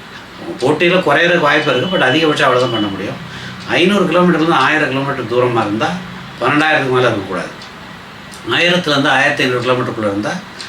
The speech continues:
பதினையாயிரம் ரூபாய்க்கு மேல போகக்கூடாது அதிகபட்ச வ-, ஃப்ளைட் டிக்கெட்டு.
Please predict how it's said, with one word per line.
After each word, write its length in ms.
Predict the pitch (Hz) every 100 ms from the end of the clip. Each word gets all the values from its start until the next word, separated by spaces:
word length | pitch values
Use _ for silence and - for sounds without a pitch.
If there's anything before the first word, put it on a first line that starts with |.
| - - 123
பதினையாயிரம் 460 | 151 165 156 139
ரூபாய்க்கு 240 | 147 143 131
மேல 100 | 135 113
போகக்கூடாது 300 | 98 98 92
அதிகபட்ச 420 | 131 123 113 101 95
வ-, 200 | 87 - - - - - - - -
ஃப்ளைட் 240 | 120 - -
டிக்கெட்டு. 320 | 90 92 -